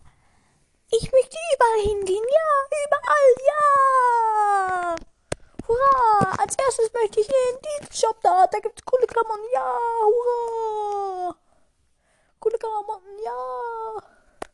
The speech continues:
So, ich möchte, ähm, dieses Kleid haben und dann, ähm, werde ich zu Pinke Piper.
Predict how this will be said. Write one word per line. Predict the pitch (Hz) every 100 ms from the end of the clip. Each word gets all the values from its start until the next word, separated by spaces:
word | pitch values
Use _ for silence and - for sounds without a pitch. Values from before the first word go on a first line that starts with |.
| _ _ _ _ -
So, | 440
ich | 427 427
möchte, | 480 440 -
ähm, | 453 440 427 427
dieses | 320 349
Kleid | - - 339
haben | 415 494 - 494 523 508 508 554 - - -
und | - 403 392
dann, | 370 381
ähm, | 392 359 359
werde | 349 339
ich | -
zu | 381
Pinke | - 494 571 571
Piper. | - - 494 440 - - 330 320